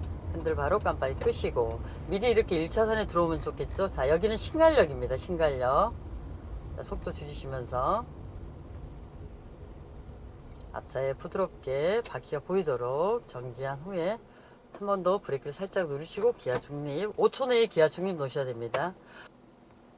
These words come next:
자, 신호 바뀌었습니다. 드라이브, 앞차 멀어지면 엑셀 부드럽게 쭉 한번 쭉 이십오 정도까지 쭉 밟은 다음에 살짝 발을 뗐다가 다시 쭉 밟으셔서 이 구간은 어때요?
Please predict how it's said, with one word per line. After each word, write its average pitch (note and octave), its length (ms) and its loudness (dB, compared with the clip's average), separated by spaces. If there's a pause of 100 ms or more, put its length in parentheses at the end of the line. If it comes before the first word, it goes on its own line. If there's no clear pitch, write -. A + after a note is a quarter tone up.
(360)
자, - 140 -8
신호 A3 220 0
바뀌었습니다. F3 680 0
드라이브, E3+ 680 4
앞차 - 260 -2
멀어지면 E3+ 640 4
엑셀 D3 520 2
부드럽게 D#3 880 2
쭉 C#3+ 680 -2 (560)
한번 D3+ 320 -4
쭉 E3 440 0
이십오 D3+ 340 0
정도까지 D#3 480 2
쭉 - 220 -2
밟은 D3 320 -2
다음에 C#3+ 280 2
살짝 G3 560 0
발을 C#3+ 220 0
뗐다가 D#3+ 480 2
다시 - 320 -4
쭉 C#3+ 500 0
밟으셔서 D3 560 0 (800)
이 F#3+ 60 0
구간은 G3 500 4
어때요? E3+ 400 6